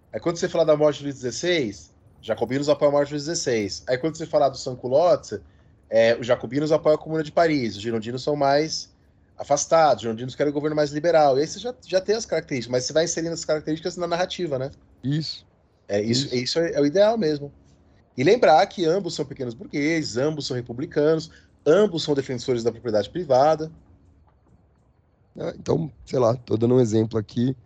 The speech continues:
Speaker 2: de coisas que eu acho que, pra além do debate historiográfico, também cabem e, e,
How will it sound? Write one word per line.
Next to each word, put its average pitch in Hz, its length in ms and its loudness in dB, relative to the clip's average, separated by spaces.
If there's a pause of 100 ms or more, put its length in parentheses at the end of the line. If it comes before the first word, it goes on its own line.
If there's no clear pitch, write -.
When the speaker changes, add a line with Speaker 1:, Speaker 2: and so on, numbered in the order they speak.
(460)
Speaker 2:
de 120 120 -6
coisas 113 500 0
que - 100 -6
eu 110 80 2
acho 110 140 -2
que, 95 580 -4 (800)
pra 120 160 2
além 123 380 4
do 104 100 0
debate 98 340 0
historiográfico, 104 640 -2
também 110 540 -6 (840)
cabem 107 580 2
e, 98 120 -8 (140)
e, 95 180 -12